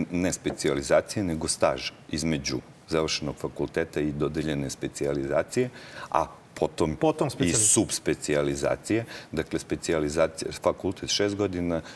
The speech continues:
Speaker 1: specijalizacija od četiri do šest i onda subspecijalizacija godina dve, negde i tri. A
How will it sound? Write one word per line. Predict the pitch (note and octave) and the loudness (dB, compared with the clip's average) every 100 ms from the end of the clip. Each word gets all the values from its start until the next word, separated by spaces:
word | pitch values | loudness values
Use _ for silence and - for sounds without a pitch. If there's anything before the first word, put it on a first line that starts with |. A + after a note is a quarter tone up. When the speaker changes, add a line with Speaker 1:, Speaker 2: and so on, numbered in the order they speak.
| - | -16
Speaker 1:
specijalizacija | - E2+ D#2 E2+ D#2+ D#2 E2+ E2 F2+ D2 | -4 -4 0 0 2 2 0 0 0 0
od | C#2+ | 0
četiri | F2 D#2 - C#2+ | -2 -2 -4 -4
do | C2+ | -2
šest | - - G#2 - - - - | 0 2 2 0 -8 -16 -4
i | F2 | 0
onda | E2+ E2+ | 0 -2
subspecijalizacija | D2 E2 - - D2 D2+ D2 C#2+ D#2 - D#2 | -2 -4 -4 -8 -4 0 0 2 0 2 -4
godina | D2+ C#2+ D2 C#2 C2 | -2 -2 -2 -4 -4
dve, | C2+ D#2 | -4 -2
negde | C#2+ C#2 C#2 D2 - - - | -2 -4 -4 -4 -6 -14 -6
i | E2 | -4
tri. | D2+ - - - - - - - - - - - - - - | -2 -2 -4 -8 -14 -14 -12 -14 -18 -20 -20 -20 -20 -20 -20
A | - | -8